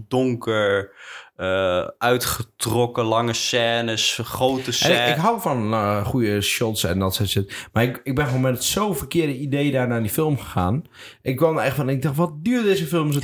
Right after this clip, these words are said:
Speaker 1: <laughs>
Speaker 2: tyfus lang, joh?
Speaker 1: Ja, maar
Speaker 2: Waar
Speaker 1: dat is de
Speaker 2: is de
Speaker 1: bedoeling.
Speaker 2: actie?"
Speaker 1: Ze willen dat je dat gevoel van wanhopigheid voelt. Dat is hun hele doel. Van, het is leeg. Het is, het is,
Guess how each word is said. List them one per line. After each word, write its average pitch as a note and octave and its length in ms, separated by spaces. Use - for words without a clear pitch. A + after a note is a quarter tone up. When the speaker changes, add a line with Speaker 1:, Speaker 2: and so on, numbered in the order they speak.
Speaker 1:
<laughs> D3+ 100
Speaker 2:
tyfus G#3+ 380
lang, D3+ 240
joh? B2+ 80
Speaker 1:
Ja, A2 120
maar C3+ 100
Speaker 2:
Waar E3 80
Speaker 1:
dat F3+ 60
is F3 60
de E3+ 60
Speaker 2:
is E3+ 60
de E3+ 80
Speaker 1:
bedoeling. F#3+ 260
Speaker 2:
actie?" A2+ 380
Speaker 1:
Ze - 100
willen F#3 220
dat E3+ 160
je E3 100
dat D3 160
gevoel D3+ 640
van C#3+ 480
wanhopigheid B2 1000
voelt. G#2 400
Dat - 180
is D3 120
hun C3 160
hele B2 260
doel. B2+ 200
Van, G#2 260
het A#2 120
is A#2+ 140
leeg. A#2+ 840
Het G#2 140
is, - 500
het - 140
is, - 400